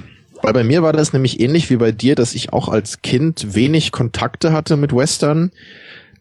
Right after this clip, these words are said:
Also ich hab irgendwann mal Der mit dem Wolf tanzt, glaub ich, geguckt mit meinem Opa oder so. Da war ich noch ziemlich jung.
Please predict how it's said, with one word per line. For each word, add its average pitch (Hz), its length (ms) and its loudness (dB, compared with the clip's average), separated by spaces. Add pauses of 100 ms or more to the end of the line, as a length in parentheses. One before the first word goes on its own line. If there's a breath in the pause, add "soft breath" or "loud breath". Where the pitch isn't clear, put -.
(140)
Also 110 120 0
ich 110 140 2
hab - 120 -2
irgendwann 117 320 0
mal 117 120 2
Der 113 160 2
mit 117 100 0
dem 104 200 0
Wolf - 260 0
tanzt, 127 340 0
glaub 120 180 0
ich, 120 120 -2
geguckt - 280 -4
mit 104 100 0
meinem 98 200 -2
Opa 135 400 0
oder 127 180 4
so. 127 220 2
Da 107 140 2
war 117 100 2
ich 123 80 2
noch 117 140 -2
ziemlich 117 320 0
jung. 135 400 0